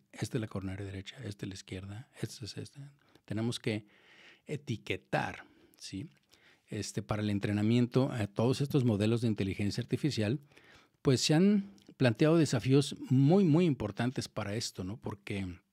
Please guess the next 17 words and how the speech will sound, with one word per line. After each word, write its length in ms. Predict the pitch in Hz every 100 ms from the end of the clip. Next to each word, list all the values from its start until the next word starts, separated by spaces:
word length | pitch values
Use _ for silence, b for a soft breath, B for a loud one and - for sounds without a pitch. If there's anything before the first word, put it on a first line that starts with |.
| _ _ _ _ _ _ _ - -
todo 180 | 120
esto 180 | 135 -
finalmente 800 | 139 120 131 131 131 - 131 151 B B B B
requiere 440 | 117 117 - 135
una 120 | 147 147
infraestructura 1200 | 139 131 117 - 113 110 - 135 123 113 131 - -
de 140 | 113
almacenamiento 1120 | 107 110 - 110 98 98 117 113 117 107 98
de 120 | 90
datos 400 | 87 92 - -
y 40 | 110
tradicionalmente, 1080 | 113 110 110 110 120 196 226 156 - 185 196 b b b b b b b
pues 140 | - 123
los 120 | 113
departamentos 580 | 117 120 127 151 208 202
de 80 |
radiología 800 | 190 165 147 120 - 143 110 156